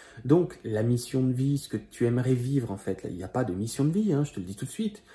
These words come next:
Les gens qui f-, qui donnent des entretiens sur la mission de vie, c'est des gens qui ont compris que, pour ceux qui ont compris,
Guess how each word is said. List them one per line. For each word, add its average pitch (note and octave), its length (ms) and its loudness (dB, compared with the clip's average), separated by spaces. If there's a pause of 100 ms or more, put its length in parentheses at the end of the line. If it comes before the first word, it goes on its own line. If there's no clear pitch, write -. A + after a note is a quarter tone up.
(240)
Les B2+ 140 6
gens E3+ 220 2
qui - 160 0
f-, - 200 -4
qui - 160 -6
donnent C3 260 4
des A2 180 0
entretiens A#2+ 480 -2
sur G2+ 160 -4
la G2 60 -2
mission G2 260 -4
de A2+ 80 -2
vie, F3+ 160 0
c'est G3+ 120 -8
des A2 120 0
gens C#3 160 2
qui D3 120 -4
ont A#2 100 0
compris C#3 420 2
que, G3 280 2 (640)
pour - 100 -10
ceux - 140 2
qui A2+ 140 0
ont G2+ 60 0
compris, A#2+ 380 -4